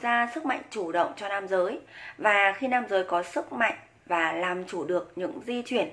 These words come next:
động tác của mình thì thời gian yêu có thể được kéo dài và bền bỉ hơn.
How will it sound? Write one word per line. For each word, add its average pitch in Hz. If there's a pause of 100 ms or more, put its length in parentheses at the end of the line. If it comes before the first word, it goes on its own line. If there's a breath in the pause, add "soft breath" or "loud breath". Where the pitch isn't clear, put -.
(220)
động 202
tác 302
của 170
mình 175 (440 loud breath)
thì 247
thời 233
gian 208
yêu 214
có 196
thể 190
được 165
kéo 180
dài 185 (300)
và 165
bền 170
bỉ 156
hơn. 214